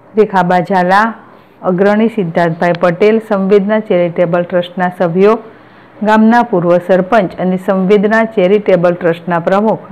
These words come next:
નરેન્દ્રભાઈ પટેલ, પૂર્વ સરપંચ હિમાંશુભાઈ પટેલ, ડોક્ટરો તેમજ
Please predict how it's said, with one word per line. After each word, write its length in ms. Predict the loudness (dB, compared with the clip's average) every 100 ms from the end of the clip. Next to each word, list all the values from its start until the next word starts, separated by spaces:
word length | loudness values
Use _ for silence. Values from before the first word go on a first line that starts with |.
| -2
નરેન્દ્રભાઈ 600 | 0 0 0 0 0 0 -2
પટેલ, 320 | -2 -2 -4 -12 -20 -20 -20 -20 -20 -2
પૂર્વ 220 | 2 4 2 0
સરપંચ 500 | 0 0 0 -2 -2
હિમાંશુભાઈ 680 | -2 0 -2 -2 -2 0 0 0
પટેલ, 320 | -2 -4 -6 -10 -20 -20 -20 -20 -8
ડોક્ટરો 500 | 0 0 2 0 2 2 2
તેમજ 340 | 2 2 2